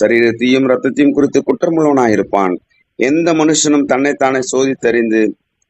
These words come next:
இந்த அப்பத்தில் புசித்து இந்த பாத்திரத்தில் பானம் பண்ண கடவன். எண்ணத்தினேனில் அபாத்திரமாய் போஜனம் பண்ணுகிறவன் கர்த்தருடைய சரீரம் இன்னதென்று நிதானித்து அறியாததினால் தனக்கு ஆக்கினை தீர்ப்பு வரும்படி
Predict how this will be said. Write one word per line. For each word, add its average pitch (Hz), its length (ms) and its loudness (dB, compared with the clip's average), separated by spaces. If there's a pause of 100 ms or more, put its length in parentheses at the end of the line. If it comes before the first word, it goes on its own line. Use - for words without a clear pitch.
இந்த 113 220 0
அப்பத்தில் 131 500 -2
புசித்து 135 460 0
இந்த 127 180 2
பாத்திரத்தில் 131 640 0
பானம் 131 300 0
பண்ண 139 220 0
கடவன். 113 420 0 (540)
எண்ணத்தினேனில் 107 840 -2 (360)
அபாத்திரமாய் 123 800 0
போஜனம் 139 440 -2
பண்ணுகிறவன் 117 640 -2 (420)
கர்த்தருடைய 104 360 0
சரீரம் 104 460 0
இன்னதென்று 110 720 0 (400)
நிதானித்து 139 540 0
அறியாததினால் 104 800 0 (360)
தனக்கு 101 360 0
ஆக்கினை 123 520 0
தீர்ப்பு 113 380 -2
வரும்படி 110 640 2